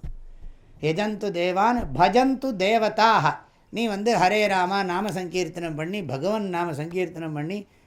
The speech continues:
நிறைய நீ பஜனை பாடு. ஆனா ஒண்ணு ஞாபகம் வச்சுக்கோ, எல்லாரும் ஒண்ணுங்கிற ஞானத்தை நீ அடையாத வரை மோட்சம் கிடையாதுங்கிறார்.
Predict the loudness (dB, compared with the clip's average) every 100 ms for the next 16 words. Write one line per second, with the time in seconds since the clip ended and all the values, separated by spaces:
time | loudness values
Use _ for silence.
0 | _ -8 -4 0 0 2 0 -2 -4 -4
1 | -4 -8 -14 -20 -20 _ _ _ _ _
2 | -20 _ _ _ -20 -20 -16 -6 -2 2
3 | 2 2 -2 -4 -10 -20 -20 _ _ _
4 | _ _ -8 -4 -2 -2 -2 -2 0 0
5 | 2 2 2 0 -4 -8 -4 -2 -2 -4
6 | _ _ _ _ _ -10 -6 -4 2 8
7 | 10 10 10 6 2 2 0 0 0 0
8 | 2 2 0 -4 0 2 2 2 -2 -2
9 | -2 0 4 6 8 8 6 4 4 4
10 | 0 -8 _ 4 4 6 2 2 0 0
11 | -2 -6 -10